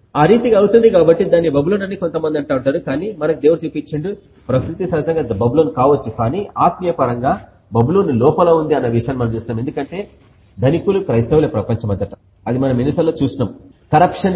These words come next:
ఎక్కువ ఉంది క్రైస్తవ దేశాలలోనే ప్రపంచమంతటా. కాబట్టి హైయెస్ట్ కరప్షన్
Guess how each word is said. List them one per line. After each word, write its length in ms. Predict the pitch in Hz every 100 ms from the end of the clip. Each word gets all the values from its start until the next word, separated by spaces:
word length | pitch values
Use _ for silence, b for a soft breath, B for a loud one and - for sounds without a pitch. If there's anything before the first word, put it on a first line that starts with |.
| -
ఎక్కువ 400 | 139 - 196 175
ఉంది 160 | 156
క్రైస్తవ 440 | 180 127 135 165 156
దేశాలలోనే 500 | 123 127 143 139 151
ప్రపంచమంతటా. 720 | 117 104 123 113 110 120 107 - _ _ _ _
కాబట్టి 260 | 180 262 170
హైయెస్ట్ 500 | - 127 190 214 220
కరప్షన్ 580 | 160 160 - - 190